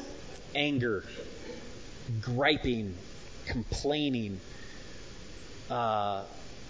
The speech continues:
angst, just, it, they're just, they're just very nervous all the time, or they say things that they regret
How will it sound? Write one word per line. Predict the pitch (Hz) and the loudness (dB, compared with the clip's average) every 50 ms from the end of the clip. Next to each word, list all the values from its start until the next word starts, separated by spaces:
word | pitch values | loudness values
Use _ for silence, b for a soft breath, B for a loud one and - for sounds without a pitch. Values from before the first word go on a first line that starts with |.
| - - - - - - - - - - - - - - - - - - | -10 -10 -10 -10 -10 -10 -10 -10 -10 -10 -10 -10 -10 -10 -8 -4 2 4
angst, | 160 160 143 120 95 - - - - - - | 6 6 6 4 4 2 2 4 2 0 0
just, | - - 143 131 - - - - - - | 2 2 4 2 2 -2 -6 -6 -2 0
it, | 147 143 135 131 - | 0 0 0 0 0
they're | 143 123 127 139 131 127 | 2 4 4 6 6 6
just, | 135 147 - - - - - 135 | 4 4 2 0 -6 -2 4 6
they're | 147 147 | 8 8
just | 135 139 123 110 | 8 6 6 8
very | 120 160 165 160 151 | 8 10 10 10 8
nervous | 143 135 131 147 170 190 196 185 156 147 123 - - | 8 8 10 12 12 12 12 12 12 10 8 8 6
all | 127 131 127 | 6 6 6
the | 123 | 4
time, | - - 143 131 123 120 120 117 | 2 2 2 2 4 2 0 2
or | - 147 135 131 127 131 B B B B B - | 6 8 8 8 8 6 B B B B B 6
they | 131 131 | 6 6
say | - - - - - - 202 196 208 220 | 6 6 4 4 6 10 10 10 10 10
things | 214 - 202 196 190 165 139 | 8 6 6 6 6 4 4
that | 165 - - | 2 4 4
they | 151 135 | 4 6
regret | 127 113 120 120 113 117 107 127 147 156 139 113 98 - - - - | 6 6 4 4 4 6 6 10 10 10 10 10 6 0 -2 -2 -2